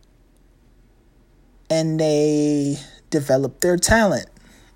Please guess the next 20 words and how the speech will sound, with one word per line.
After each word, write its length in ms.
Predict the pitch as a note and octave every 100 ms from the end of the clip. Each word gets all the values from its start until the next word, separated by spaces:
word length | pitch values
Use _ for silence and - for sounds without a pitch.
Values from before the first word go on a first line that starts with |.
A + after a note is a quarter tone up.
| _ _ - - _ _ _ _ _ _ _ _ _ _ _ _ _ _ _ _ _
If 180 | D3+ E3
I 100 | F#3+
could 180 | F#3 E3+
take 220 | - A#3
a 60 | G#3+
guess, 440 | D#3+ F3+ E3+ -
I'm 220 | E3 F3 F3+
going 240 | G3 G3
to 60 | F3
guess 480 | D#3+ E3+ D3 C3+
that 260 | - D3+ C#3
the 120 | C#3 -
offense 760 | E3+ F3+ - D#3+ C#3 - - - _ - _ _ _ _ -
is 180 | D#3+
gonna 240 | - F#3+ F3
be 180 | E3+ D#3
based 680 | C#3 D#3 C#3+ C#3 - - - - _ _ - _ - - - _ _ _ - - _ -
how 720 | - E3 E3 D#3 D#3 D3 D3 C#3+
Russell 500 | E3 F#3 - G3+ F#3
Wilson 840 | F3+ F3+ F3 F3 D#3+ D#3+ D#3+